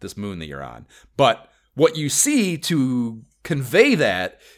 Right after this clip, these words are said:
is a bunch of purple clouds go rushing by from top of the screen to bottom, and then the Earth becomes visible as you'd see it from space, like, in the distance, you know?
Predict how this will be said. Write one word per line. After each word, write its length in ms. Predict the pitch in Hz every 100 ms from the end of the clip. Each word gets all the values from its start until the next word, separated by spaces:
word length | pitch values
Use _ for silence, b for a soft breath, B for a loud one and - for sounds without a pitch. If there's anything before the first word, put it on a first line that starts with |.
| _
is 580 | 139 135 127 120 117 - b b b
a 40 |
bunch 220 | 123 185 170
of 60 |
purple 240 | 190 156 135
clouds 400 | 156 156 185 139
go 100 | 135
rushing 420 | 117 135 151 127
by 380 | 120 107 123 151
from 180 | 123
top 280 | 104 - 104
of 60 | 120
the 40 |
screen 300 | 101 123 110
to 40 | 101
bottom, 440 | 95 92 95 107
and 100 | 120
then 120 | 127
the 100 | 113
Earth 260 | - 208 226
becomes 300 | 131 139 120
visible 540 | 104 117 110 107 101 b b b
as 220 | 123 127
you'd 160 | 127 113
see 200 | - 135
it 120 | 107
from 120 | 104
space, 500 | - - 110 71 -
like, 140 | 85 90
in 120 | 95
the 60 |
distance, 440 | 90 95 - 73 -
you 60 |
know? 200 | 80 80